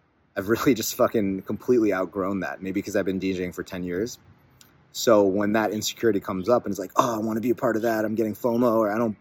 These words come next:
I don't fit in," or whatever, it's like, I, I have the awareness now to know that that's completely my inner child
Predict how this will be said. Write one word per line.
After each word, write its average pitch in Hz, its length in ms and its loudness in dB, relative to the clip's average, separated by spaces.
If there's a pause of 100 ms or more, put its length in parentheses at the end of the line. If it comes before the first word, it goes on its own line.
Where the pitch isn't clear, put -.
(160)
I 110 60 -8
don't 113 120 -6
fit - 240 2
in," 117 180 4
or 120 60 4
whatever, 117 380 4 (480)
it's - 160 -14
like, 104 260 0 (380)
I, 107 100 -6 (120)
I 117 40 -4
have 120 280 -2
the 120 100 6
awareness 104 440 4
now 98 160 -4
to 104 140 -10
know 95 200 -4
that 92 140 -6
that's 90 200 -6
completely 104 500 -4
my 90 160 -8
inner 87 180 -10
child 82 440 -8